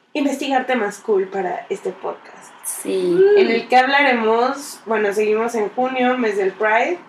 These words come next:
Speaker 1: con temas de L G B T y cómo ser aliados de los miembros de esta comunidad. Hoy tenemos un esquema diferente.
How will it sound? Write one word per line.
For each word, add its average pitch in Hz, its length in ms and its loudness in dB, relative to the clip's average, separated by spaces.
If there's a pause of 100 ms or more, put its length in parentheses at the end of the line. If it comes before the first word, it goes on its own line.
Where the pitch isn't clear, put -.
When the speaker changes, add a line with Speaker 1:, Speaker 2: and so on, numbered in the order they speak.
(320)
Speaker 1:
con 190 220 -2
temas 220 600 0 (300)
de 180 400 0
L 196 320 -2
G 190 100 -4
B 180 80 0
T 277 500 -2
y 185 140 -2
cómo 190 200 0
ser 185 160 -2
aliados 185 420 0
de 190 80 -2
los 170 120 -6
miembros 170 360 -10
de 170 60 -16
esta 165 200 -16
comunidad. 190 540 -2 (1600)
Hoy 226 440 0 (220)
tenemos 202 360 -2
un 202 100 -14
esquema 381 440 -4
diferente. - 560 -8